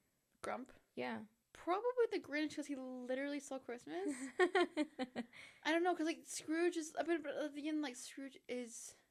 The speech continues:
Speaker 1: just, like, awful. I don't know. I don't
Speaker 2: I would
Speaker 1: know.
Speaker 2: say Grinch, I think.
Speaker 1: Prob-, I'd honestly probably say the Grinch, and, and then watch people be like, "It's Scrooge!" Probably the Grinch, though.
Speaker 2: I know, I
Speaker 1: 'Cause he,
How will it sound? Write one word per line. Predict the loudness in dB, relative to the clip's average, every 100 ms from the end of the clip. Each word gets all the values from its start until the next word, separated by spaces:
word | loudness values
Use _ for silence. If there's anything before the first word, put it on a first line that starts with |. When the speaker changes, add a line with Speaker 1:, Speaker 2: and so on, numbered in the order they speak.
| _ _ _ _ _ _ _ _ _ -10
Speaker 1:
just, | -4 2
like, | 4 2 -6 _ _ _ _ _ _ _ _ _ _ _ _ _ _ _ _ _ _ _ -14
awful. | -12 -8 -10 -6
I | -4
don't | -2 0
know. | 0 2 2 0 -8 -14 _ _ -6
I |
don't | 2
Speaker 2:
I | 4
would | 4
Speaker 1:
know. |
Speaker 2:
say | 2 0
Grinch, | 0 -2 -2 -6
I | -6 -6
think. | -6 -8 -6
Speaker 1:
Prob-, | -4 -4 0
I'd | 2
honestly | 2 0 -6 -8
probably | -8 -8
say |
the | -12 -12
Grinch, | -10 -10 -6
and, | -6 -6
and | -2
then | 0 2
watch | 0
people | 2
be | 0
like, | 2
"It's | 0 -2
Scrooge!" | -4 2 4 6 4 2 -12 _ _ -20 -20 -8
Probably | -4 -4 -4
the |
Grinch, | -6 -6 -6 -8
though. | -8 -4
Speaker 2:
I | 0
know, | 2
I | 2
Speaker 1:
'Cause |
he, | 6